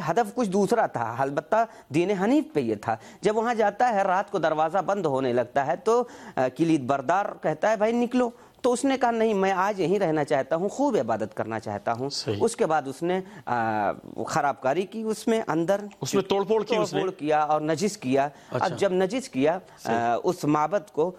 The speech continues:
Speaker 1: تب صبح کو جب یہ خبر کلید بردار کو پہنچی تو اس نے منتقل کیا اس خبر کو ابرہے کے پاس۔ جب ابرہے نے یہ سنا تو اس کو غیظ آ گیا، غصہ آ گیا۔
Speaker 2: جی۔
Speaker 1: کہا، "ایسا کیوں ہوا؟ ہمارے معبد کو، ہماری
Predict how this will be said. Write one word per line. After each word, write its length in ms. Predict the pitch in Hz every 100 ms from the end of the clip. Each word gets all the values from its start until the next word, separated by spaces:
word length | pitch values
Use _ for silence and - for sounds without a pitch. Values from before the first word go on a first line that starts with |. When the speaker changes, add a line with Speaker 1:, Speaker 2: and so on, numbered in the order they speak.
| - -
Speaker 1:
تب 80 | 202
صبح 220 | - 214 247
کو 140 | 220
جب 300 | 151 165 190
یہ 160 | 185 185
خبر 540 | - 147 185 156 - 120 -
کلید 220 | 147 143
بردار 380 | 120 131 147 185
کو 220 | 180 143
پہنچی 340 | 139 139 135
تو 200 | 226 226
اس 140 | 180 208
نے 80 | 240
منتقل 460 | 190 156 165 233
کیا 220 | 190 156
اس 180 | 135 127
خبر 240 | - 113 120
کو 140 | 170
ابرہے 280 | 160 147 120
کے 100 | 101
پاس۔ 200 | 117 123 - - - - -
جب 200 | 147 233
ابرہے 320 | 220 190 185 247
نے 100 | 233
یہ 140 | 180
سنا 280 | - 156 208
تو 160 | 220
اس 100 | 185
کو 120 | - 160
غیظ 340 | 131 147 117
آ 100 | 98
گیا، 220 | 95 110
غصہ 300 | 131 185 -
آ 140 | 131 104
گیا۔ 220 | 98 85 - -
Speaker 2:
جی۔ 60 | -
Speaker 1:
کہا، 100 | 247
"ایسا 320 | 185 214 294 269
کیوں 180 | - 233
ہوا؟ 260 | 127 110 107 - - -
ہمارے 320 | 147 151 151
معبد 500 | 143 139 131 143 -
کو، 280 | - 226 131 107
ہماری 420 | 127 139 135 135